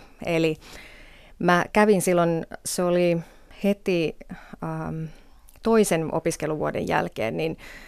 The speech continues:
äh, mä kävin tämmöisen kesä-, kesäkurssin, eli Interactive Telecommunications Programmin, josta tuli,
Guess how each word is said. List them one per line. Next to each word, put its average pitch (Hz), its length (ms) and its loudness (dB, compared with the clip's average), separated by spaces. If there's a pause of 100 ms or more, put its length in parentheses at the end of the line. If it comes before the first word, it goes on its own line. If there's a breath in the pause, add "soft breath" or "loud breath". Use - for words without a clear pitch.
(340 loud breath)
äh, 160 180 -6
mä 165 320 -2
kävin 175 280 0
tämmöisen 170 380 -2
kesä-, 190 400 2 (120)
kesäkurssin, 170 840 0
eli 156 140 -2
Interactive 160 680 -4 (140)
Telecommunications 151 1080 -2
Programmin, 156 520 -2
josta 151 220 -4
tuli, 160 300 0